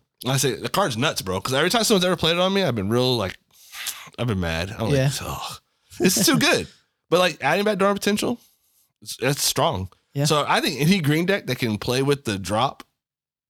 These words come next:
Speaker 1: and, like, you just keep cycling Dorm Potential, I think those are good. I think
Speaker 2: Ran-,
Speaker 1: they're
Speaker 2: random side note, what do you think about the Bardock Unison right now?
Speaker 1: Oh, it's nuts.
Speaker 2: That's what I think, too.
Speaker 1: I think the Bardock Unison is
Speaker 2: I think the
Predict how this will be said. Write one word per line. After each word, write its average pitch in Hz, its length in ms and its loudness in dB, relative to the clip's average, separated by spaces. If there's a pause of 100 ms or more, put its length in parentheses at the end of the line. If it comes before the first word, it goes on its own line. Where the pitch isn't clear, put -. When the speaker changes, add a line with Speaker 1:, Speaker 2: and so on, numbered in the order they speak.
(140)
Speaker 1:
and, 127 140 2
like, 101 120 0
you 101 80 -2
just 110 160 -2
keep 127 200 -2
cycling 120 360 0
Dorm 120 180 0
Potential, 156 360 -2
I 123 120 -4
think - 180 -4
those - 100 -2
are 160 60 -2
good. 185 260 -4
I 156 80 0
think 175 160 4
Speaker 2:
Ran-, 202 80 4
Speaker 1:
they're - 100 -8
Speaker 2:
random 214 340 2
side 170 240 4
note, 139 120 2
what 151 120 2
do 185 60 4
you 214 60 0
think 202 180 -2
about 170 160 2
the 143 80 -2
Bardock 117 400 0
Unison 123 400 -2
right 120 160 -2
now? 127 200 0 (500)
Speaker 1:
Oh, 107 100 0
it's 117 80 0
nuts. - 520 -4
Speaker 2:
That's 135 120 -2
what 135 100 0
I 120 100 0
think, 117 240 -6
too. - 100 0
Speaker 1:
I 139 60 6
think 165 160 2
the 143 80 2
Bardock 117 400 0
Unison 147 400 2
is 95 400 -4 (200)
Speaker 2:
I 139 100 -6
think 131 220 2
the 139 60 6